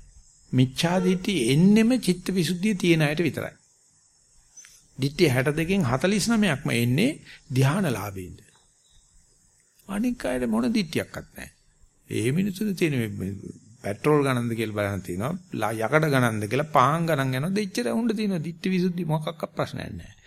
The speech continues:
එව්ව එන්නේ භාවනා කරන අයට විතරයි. ඒ නිසා මේ දිට්ඨි සීල විසුද්ධි, චිත්ත විසුද්ධියක් ආවට පස්සේ විතර පිස්සු කෙලින්නේ නැහැ කවුරුවක්වත්.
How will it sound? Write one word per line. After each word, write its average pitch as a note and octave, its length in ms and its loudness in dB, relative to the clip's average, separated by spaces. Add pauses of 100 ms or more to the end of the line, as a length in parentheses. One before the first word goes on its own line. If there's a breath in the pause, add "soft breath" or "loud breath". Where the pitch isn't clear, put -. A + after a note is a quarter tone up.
(380 loud breath)
එව්ව E3 240 2 (120)
එන්නේ G#3 380 4
භාවනා F#3+ 460 4
කරන D3+ 220 0
අයට E3 200 0
විතරයි. A#2+ 380 -4 (140)
ඒ G#3 260 2
නිසා F#3 420 4 (540 loud breath)
මේ B2 300 2
දිට්ඨි D#3 460 -2
සීල F3+ 440 2
විසුද්ධි, G3 380 0
චිත්ත E3+ 300 0
විසුද්ධියක් F#3 600 2
ආවට F#3+ 360 4
පස්සේ E3+ 340 2
විතර G3+ 200 0
පිස්සු F3+ 280 2
කෙලින්නේ F3 300 2
නැහැ F#3 140 -2
කවුරුවක්වත්. - 480 -2